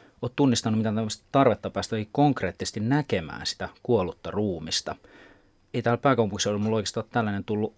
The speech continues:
aiemmin edes mieleen. Mä oon aina oikeastaan kohdannut kuoleman vaan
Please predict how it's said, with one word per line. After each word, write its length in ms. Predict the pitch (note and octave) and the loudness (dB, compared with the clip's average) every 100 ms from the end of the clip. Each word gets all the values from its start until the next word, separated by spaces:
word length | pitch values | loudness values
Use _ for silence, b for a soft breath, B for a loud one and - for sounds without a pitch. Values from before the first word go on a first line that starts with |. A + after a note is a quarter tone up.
| _ | _
aiemmin 320 | A#2 G#2+ G2+ | -4 -2 -2
edes 180 | G#2 - | -2 0
mieleen. 640 | B2+ A#2+ E2 D2 D2+ - - - _ _ b b b b - | 2 2 0 -4 -10 -12 -16 -20 _ _ b b b b 0
Mä 60 | |
oon 80 | E3 | 4
aina 160 | C3 A#2+ | 6 4
oikeastaan 260 | A2+ - | 2 0
kohdannut 340 | A#2+ A#2+ G#2+ G2 | 2 2 0 2
kuoleman 380 | B2 G#2+ G2+ G2 | 4 4 2 -2
vaan 240 | G#2 G2+ | -2 -2